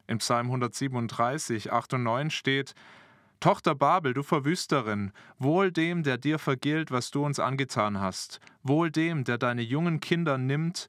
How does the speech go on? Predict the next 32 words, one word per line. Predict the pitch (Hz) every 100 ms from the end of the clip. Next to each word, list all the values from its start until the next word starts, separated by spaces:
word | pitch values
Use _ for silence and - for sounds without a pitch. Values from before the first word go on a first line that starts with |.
| _ -
und | 120
sie | - 110
am | 110
Fels | 98 - 139 156 - -
zerschmettert.“ | - 117 - 127 135 143 107 90 - - _ _ _ _ _ _ -
Das | 120
klingt | 180 196
ja | 175
fast | 143 151 - -
so, | 165 196
als | 139 -
hätte | 156 143
der | 131
Beter | 131 147 156 139
Freude | - - 147 175 131 107
an | 110
einem | 113 117 120
möglichst | 131 156 - 147 -
brutalen | - 117 - 139 135 139 123
Gericht. | 117 117 113 - - - _ _ _ _ _
Wie | 151
passt | 180 196 190 -
so | 165 185
ein | 185
Gebet | 151 - 143 151 -
mit | 127 127
der | 120
Nächsten- | 123 139 - - 151 147
und | 131 127
sogar | 127 120
Feindesliebe | - 160 220 185 - 123 117
zusammen, | - 110 117 120 143